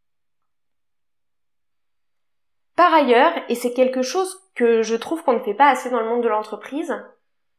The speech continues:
n'hésitez pas à exprimer vos ressentis et vos émotions. Vous avez le droit de dire à l'autre, « Je suis en colère quand je vois que les choses n'avancent pas. Je suis frustrée quand je vois que je ne suis pas augmentée depuis trois ans.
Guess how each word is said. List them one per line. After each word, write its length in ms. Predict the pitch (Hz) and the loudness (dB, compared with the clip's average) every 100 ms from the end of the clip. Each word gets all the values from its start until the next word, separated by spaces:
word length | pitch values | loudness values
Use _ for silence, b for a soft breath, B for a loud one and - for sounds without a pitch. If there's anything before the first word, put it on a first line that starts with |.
| - | -4
n'hésitez 380 | 254 254 294 302 | -2 -2 -6 -2
pas 160 | 370 | 0
à 60 | 277 | 0
exprimer 460 | 240 - 254 262 | -2 -8 -6 -6
vos 220 | 262 226 208 | -4 -4 0
ressentis 600 | 240 247 240 233 - 269 | -2 -2 -8 -10 -8 -8
et 100 | 202 | -6
vos 100 | 208 | -8
émotions. 600 | 202 208 208 - 214 208 _ _ _ _ _ _ _ _ _ | -8 -8 -10 -12 -16 -16 _ _ _ _ _ _ _ _ _
Vous 120 | 214 | -6
avez 160 | 220 226 | -2 0
le 80 | 226 | 4
droit 200 | 294 320 | 4 4
de 60 | |
dire 180 | 233 214 | 0 2
à 100 | 202 | 2
l'autre, « 420 | 202 196 - _ _ _ _ _ _ | 0 -4 -14 _ _ _ _ _ _
Je 140 | 214 | -10
suis 260 | 220 247 233 | -8 -4 -2
en 120 | 226 | 0
colère 320 | 247 247 294 285 - | 2 4 4 0 -8
quand 100 | 214 | -8
je 100 | 202 | -4
vois 160 | 196 | -6
que 80 | 202 | -6
les 60 | 202 | -10
choses 220 | 190 190 | -12 -6
n'avancent 380 | 185 180 180 - | -4 -4 -8 -6
pas. 380 | 190 - _ _ _ _ _ _ _ _ _ | -8 -8 _ _ _ _ _ _ _ _ _
Je 100 | - | -12
suis 220 | 220 240 240 | -10 -8 -8
frustrée 580 | - 240 247 330 330 - _ _ _ _ | -4 -6 -2 -4 -4 -8 _ _ _ _
quand 140 | - 214 | -10 -8
je 140 | 208 | -4
vois 160 | 196 220 | -2 -2
que 80 | |
je 80 | 202 | -2
ne 80 | 208 | -10
suis 140 | 208 | -10
pas 180 | 202 196 | -2 -2
augmentée 340 | 196 190 190 208 | 0 -6 -4 -8
depuis 260 | 185 - | -10 -14
trois 360 | - - 185 | -10 -4 -2
ans. 100 | 180 | -4